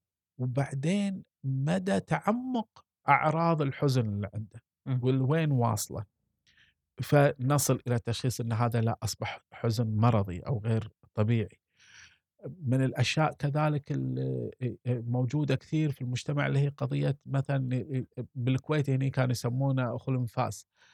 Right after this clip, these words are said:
Speaker 1: آآ، بعد
Speaker 2: <laughs> شنو
Speaker 1: الول-،
Speaker 2: هذا أخو
Speaker 1: آه،
Speaker 2: الأنفاس؟
Speaker 1: إيه، بعد الولادة، آآ، كثير من ال-، النساء يعني قد يصل عدد ثمانين في المية في أول أسبوع، عشرة أيام، إنه يصير في اللي هو الشعور بنوع من الحزن، الاكتئاب، خاصة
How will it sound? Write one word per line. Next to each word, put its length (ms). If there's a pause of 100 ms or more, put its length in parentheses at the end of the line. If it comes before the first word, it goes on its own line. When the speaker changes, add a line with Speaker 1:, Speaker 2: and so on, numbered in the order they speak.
(200)
Speaker 1:
آآ، 160
بعد 300
Speaker 2:
<laughs> 60
شنو 140
Speaker 1:
الول-، 160
Speaker 2:
هذا 120
أخو 80
Speaker 1:
آه، 40
Speaker 2:
الأنفاس؟ 300
Speaker 1:
إيه، 160
بعد 380
الولادة، 760 (440)
آآ، 80 (100)
كثير 420
من 180
ال-، 320
النساء 680
يعني 260
قد 240
يصل 320
عدد 300
ثمانين 420
في 120
المية 280
في 180
أول 260
أسبوع، 480
عشرة 260 (100)
أيام، 440 (440)
إنه 180
يصير 340
في 520 (140)
اللي 240
هو 200
الشعور 600
بنوع 840
من 200
الحزن، 520
الاكتئاب، 680
خاصة 300